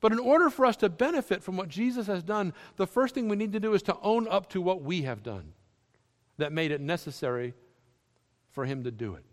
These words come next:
And that's not fun, 'cause it isn't, it isn't a fun thing to face up to our sinfulness, to own up to the, the frightening reality, not just of how horrible it was, the worst things that we've done, but, but the fact that, uh,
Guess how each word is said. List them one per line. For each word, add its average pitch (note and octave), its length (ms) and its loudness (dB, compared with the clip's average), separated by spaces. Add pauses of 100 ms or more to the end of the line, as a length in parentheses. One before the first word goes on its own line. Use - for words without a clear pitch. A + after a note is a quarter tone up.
(1300)
And C#3 120 -4
that's F3+ 180 -4
not F3 220 -4
fun, C3 300 -4
'cause B2 220 -8
it D3 120 -18
isn't, G3+ 320 -2 (260)
it E3+ 120 0
isn't A3 240 4
a F#3+ 80 0
fun G3+ 340 -2
thing C#3+ 380 -4 (260)
to D3 120 -4
face E3 320 -2
up - 240 -6
to C3+ 300 -6 (640)
our C3 140 -4
sinfulness, G2 640 -10
to B2+ 140 -10
own E3+ 260 -2
up D3 300 -2
to C3 100 -2
the, A2+ 160 -4
the A2+ 160 -6
frightening G3+ 720 2
reality, D3+ 540 0 (220)
not G#3+ 280 4
just A#3+ 200 -4
of F3+ 100 -2
how D#3+ 180 0
horrible E3+ 420 2
it C#3 60 -4
was, D3 220 0
the C3 100 -2
worst F3+ 300 2
things D3+ 220 -4
that B2+ 120 -2
we've A#2+ 180 -4
done, B2 240 -4 (260)
but, E3+ 200 -2
but E3+ 120 -4
the E3 100 -6
fact G3 320 0
that, E3+ 120 -2 (380)
uh, - 140 -8